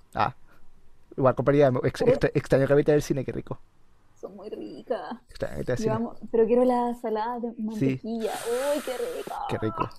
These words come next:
Speaker 1: Yo
Speaker 2: Qué
Speaker 1: nunca he entendido
Speaker 2: rico.
Speaker 1: con la gente que come esas cabritas dulces.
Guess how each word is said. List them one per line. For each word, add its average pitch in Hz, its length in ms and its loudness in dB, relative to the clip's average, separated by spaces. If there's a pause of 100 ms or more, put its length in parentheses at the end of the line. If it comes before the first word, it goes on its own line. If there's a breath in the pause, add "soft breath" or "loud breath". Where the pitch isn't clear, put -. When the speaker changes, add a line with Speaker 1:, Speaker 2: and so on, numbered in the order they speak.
(800)
Speaker 1:
Yo - 0 -
Speaker 2:
Qué 135 80 4
Speaker 1:
nunca 139 140 6
he 143 40 8
entendido 135 260 6
Speaker 2:
rico. 143 60 6
Speaker 1:
con 151 80 8
la 147 40 4
gente 156 180 0
que 147 40 2
come 147 160 2
esas 151 240 0
cabritas 147 360 4
dulces. 143 300 -4